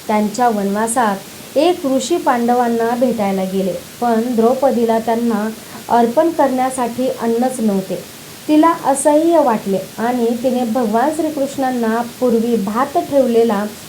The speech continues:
एक रिकामा वाटीत दाखवला. कृष्णाला भांड्यावर एक धान्य अडकलेलं दिसलं आणि पूर्ण समाधान वाटून ते खाऊन टाकलं. कृष्णाच्या या कृतीने सर्व प्राणी आणि विश्व तृप्त झाले. ज्या पात्राने हे चमत्कारिक अन्न दिले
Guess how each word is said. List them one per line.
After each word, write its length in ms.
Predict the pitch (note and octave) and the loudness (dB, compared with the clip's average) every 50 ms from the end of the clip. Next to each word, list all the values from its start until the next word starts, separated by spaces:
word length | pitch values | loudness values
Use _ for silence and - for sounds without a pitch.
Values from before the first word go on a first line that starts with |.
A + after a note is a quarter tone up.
| - | 0
एक 200 | C4 C#4+ C#4+ C#4+ | 0 2 2 2
रिकामा 460 | C#4+ C4 A3+ - B3 A#3+ B3+ C4+ C#4 C4+ | 2 2 2 0 -2 -2 0 0 2 2
वाटीत 360 | C4 A#3 A3 G3+ - G#3+ G#3+ G#3 G3+ | 2 2 0 0 -2 -4 -4 -2 -2
दाखवला. 460 | A#3 C4 - - - F#3+ F#3 F#3 E3 - - - - - - - - - - - - | -2 -2 -2 -2 -2 -2 -2 -2 -4 -6 -10 -16 -18 -20 -20 -20 -18 -20 -12 -6 0
कृष्णाला 540 | C4+ C4+ C4 C4 - C4+ B3 A#3+ A#3+ A#3+ B3 | 2 2 2 2 0 -2 -2 0 0 0 0
भांड्यावर 600 | B3 B3 A#3+ A#3 A3+ A3 A3 A#3 A#3 A#3+ A3+ G#3 | 0 0 0 2 2 4 4 4 4 4 4 4
एक 440 | G3+ G3 F#3 E3+ G3+ A3+ A3+ G3+ F#3+ | 2 2 0 0 0 2 2 0 -2
धान्य 340 | A3+ A3 B3 B3 B3 B3 | -2 -2 0 0 0 -2
अडकलेलं 680 | A#3+ - - G#3+ G#3+ A#3+ A#3 A#3+ D4 C#4+ C#4+ C4+ B3 A#3 | -2 -2 -2 0 0 0 0 0 0 2 2 2 2 2
दिसलं 480 | G#3+ G3 B3 A#3+ - B3 A3+ G#3 F#3+ F#3+ F#3+ - - - - - - | 0 -2 -2 -6 -4 -2 -2 -2 -2 -2 -6 -10 -16 -18 -14 -8 -2
आणि 220 | A3+ B3 C4+ C4+ | 0 2 2 2
पूर्ण 380 | C4+ C4+ D4+ E4 E4 E4+ F4+ E4 | 2 2 2 2 4 4 4 4
समाधान 580 | E4 - C#4 B3 B3 B3 B3 A#3 B3+ C4+ C#4+ | 2 2 0 0 0 0 0 0 0 0 0
वाटून 440 | C#4 C4 A3+ G#3 G#3 G#3+ G#3 G#3+ G#3+ | 2 2 0 0 0 -2 -2 0 0
ते 220 | G3+ A3 A3 G#3+ - - | 0 0 0 -2 -2 0
खाऊन 400 | A#3+ B3 A#3+ A3 G3+ G3 G#3 A3 | 0 2 2 2 2 0 0 -2
टाकलं. 360 | A3 - G3 F#3+ F#3+ F#3 F3+ E3+ - - - - - - - - - - - | -2 -2 -4 -4 -4 -6 -8 -8 -10 -12 -18 -20 -18 -18 -18 -18 -18 -8 -2
कृष्णाच्या 540 | B3+ C4 B3+ B3+ C4 C4 B3 B3 A#3 C4 B3+ | 0 2 2 2 2 2 0 2 2 2 2
या 120 | B3+ A#3+ | 2 2
कृतीने 580 | A#3+ A#3+ C4 B3 A#3 A#3+ C4 B3 A#3+ A3 G#3+ G#3+ | 0 0 -2 -2 -2 -2 -2 0 0 0 0 0
सर्व 360 | - - C4+ B3+ B3+ B3+ C4 | 0 0 0 2 2 2 0
प्राणी 460 | B3+ B3+ - A#3 G#3+ A3 A#3 C4 B3+ | 0 0 -2 -2 -2 0 0 0 0
आणि 260 | A#3+ A3 G#3+ A3 A3+ | 0 0 2 2 0
विश्व 360 | A#3 B3+ E4 E4 - - D#4+ C#4 - - | 0 0 -2 -4 -2 0 0 0 0 0
तृप्त 300 | - E4 D#4+ - - - | -2 -6 -6 -4 -2 0
झाले. 480 | C4+ B3 G#3+ A3 G#3 G3+ G3 F#3+ F#3+ F#3+ G3 - - - - - A3+ | 0 0 0 0 -2 -2 0 0 -2 -2 -4 -8 -12 -14 -10 -2 2
ज्या 140 | A#3 C#4 C#4 | 2 2 2
पात्राने 680 | C#4 C#4 B3+ A3+ A3 A3 - C4+ D4 D4+ D#4+ D#4 D4+ | 2 0 0 0 0 0 0 2 2 2 2 2 2
हे 220 | C#4+ B3 C4 B3+ | 2 2 2 0
चमत्कारिक 800 | - - C4 A#3 A#3 C#4 D4+ D4+ - - C#4+ C4+ B3+ A#3+ A3 - | 0 0 -2 0 0 0 -2 -2 0 2 2 2 2 0 -4 -4
अन्न 320 | - A#3 A#3+ B3 B3 B3 | -4 -2 -2 0 0 0
दिले 340 | G#3 A3 A3 G3 F#3+ F#3+ G3 | 2 2 2 2 2 0 0